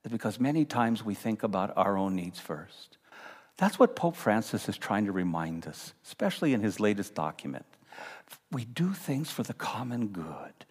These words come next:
not just for self-fulfillment, not just for individualistic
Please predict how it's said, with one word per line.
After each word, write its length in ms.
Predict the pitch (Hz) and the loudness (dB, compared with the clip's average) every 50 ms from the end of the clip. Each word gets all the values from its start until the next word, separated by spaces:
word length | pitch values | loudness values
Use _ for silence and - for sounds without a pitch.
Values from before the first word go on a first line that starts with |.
| - - - - - - - | -20 -18 -18 -18 -18 -16 -8
not 380 | - 104 135 156 175 180 180 - | -2 0 2 2 2 0 -2 -2
just 240 | - 143 127 123 - | 0 0 0 0 -2
for 160 | - - - | -4 -4 -4
self-fulfillment, 2000 | - - - - - 104 87 87 85 - - - - - _ _ _ - _ _ _ - - - 101 - - - - 76 71 71 69 71 - - _ - - - _ _ _ _ - - - - - _ - | -4 -4 -4 0 2 2 2 2 0 -4 -10 -18 -20 -20 _ _ _ -20 _ _ _ -8 -2 -2 -2 -2 -2 -6 -6 -6 -6 -6 -8 -10 -12 -14 _ -20 -20 -20 _ _ _ _ -20 -20 -20 -20 -8 _ 4
not 260 | 123 123 156 165 - | 4 6 6 4 2
just 220 | - 143 131 - | 2 2 2 2
for 200 | - - 113 107 - | 2 2 2 2 4
individualistic 1400 | - 113 113 117 101 117 113 104 - 113 104 101 98 92 92 95 92 - - - - 98 95 - - - - | 4 4 4 2 2 0 0 0 2 2 2 2 4 4 4 4 2 2 -2 -4 -2 -2 -2 -2 -6 -18 -18